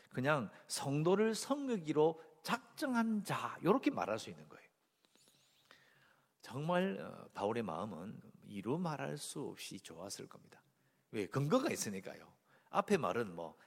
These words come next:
"사랑하라." 여기 뭐, 이 사실은 뜬구름 잡는 이야기죠. 누가 얼만큼 사랑하고 어디-, 어디서 사랑해야 되고 이런 식으로 뜬구름 잡는 말처럼 들리지만,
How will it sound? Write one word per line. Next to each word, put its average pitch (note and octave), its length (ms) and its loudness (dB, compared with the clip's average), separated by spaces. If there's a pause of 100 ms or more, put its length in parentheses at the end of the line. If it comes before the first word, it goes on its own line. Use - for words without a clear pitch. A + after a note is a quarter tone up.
(120)
"사랑하라." A2+ 680 0
여기 C#3+ 160 -2
뭐, F2 180 -6 (440)
이 E3 160 -2
사실은 D3+ 380 -4
뜬구름 C#4 420 4
잡는 A2+ 300 0
이야기죠. E2 280 -12 (240)
누가 A#2+ 300 0
얼만큼 C3+ 420 2
사랑하고 A#2 680 -4 (220)
어디-, A#2+ 200 0
어디서 A#2+ 340 0
사랑해야 C#3 400 -6
되고 C#3 360 -8 (320)
이런 G#3 220 0
식으로 D#3 260 0
뜬구름 B3+ 380 2
잡는 C#3 260 0
말처럼 G#2+ 360 -2
들리지만, F#2+ 680 -6